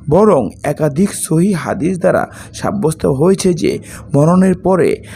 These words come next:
লাশ যখন কবরে রাখা হয়, তখন ফেরেশতাদ্বয়ের প্রশ্নের সময়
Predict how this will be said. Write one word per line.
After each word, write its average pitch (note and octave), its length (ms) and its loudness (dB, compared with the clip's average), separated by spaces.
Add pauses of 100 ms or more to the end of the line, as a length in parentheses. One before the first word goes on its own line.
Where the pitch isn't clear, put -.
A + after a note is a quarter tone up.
(140)
লাশ E3 380 2
যখন G3 280 0
কবরে C3+ 480 0
রাখা C3 320 0
হয়, D3+ 300 -2 (320)
তখন F3+ 260 0
ফেরেশতাদ্বয়ের E3 680 0
প্রশ্নের - 460 -2
সময় F3+ 420 -2